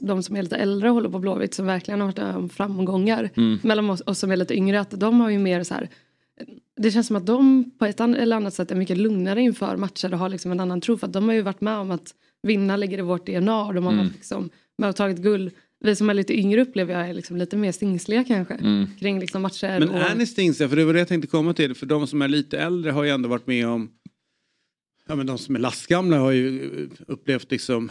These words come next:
Speaker 3: uefa-cupguld
Speaker 1: Mm.
Speaker 3: och, och semifinal i Europacupspel. Men de som är liksom lite <laughs> äldre har ju bara fått uppleva kvartsfinaler i Champions League.
Speaker 1: Mm.
Speaker 3: Även fast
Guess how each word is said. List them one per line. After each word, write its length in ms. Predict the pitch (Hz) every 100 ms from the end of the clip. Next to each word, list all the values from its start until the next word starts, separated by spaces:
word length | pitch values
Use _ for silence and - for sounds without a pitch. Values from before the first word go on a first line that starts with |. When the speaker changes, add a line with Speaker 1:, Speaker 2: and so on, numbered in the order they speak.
| - 147
Speaker 3:
uefa-cupguld 880 | 147 131 123 120 117 175 180 220
Speaker 1:
Mm. 120 | 196 120
Speaker 3:
och, 220 | 117 120
och 440 | 120 127 139 135
semifinal 640 | - 135 127 - 143 131 120
i 200 | 123 131
Europacupspel. 920 | 131 135 123 117 - 156 139 113 117 - _ _
Men 140 | 139 143
de 200 | 147 135
som 180 | 139 131
är 100 | 131
liksom 280 | 113 123
lite 640 | 135 147 123 - 185 170 143 - 131 117
<laughs> 0 | 143 123
äldre 440 | 127 120 120 127 - _ _ -
har 60 | 143
ju 60 |
bara 300 | 127 135 131
fått 180 | 135 147
uppleva 400 | 135 127 117 110
kvartsfinaler 680 | - 113 - - 143 147 120
i 40 |
Champions 400 | - 110 98 -
League. 180 | 117 110 226
Speaker 1:
Mm. 180 | 214
Speaker 3:
Även 140 | 143 113
fast 240 | 123 -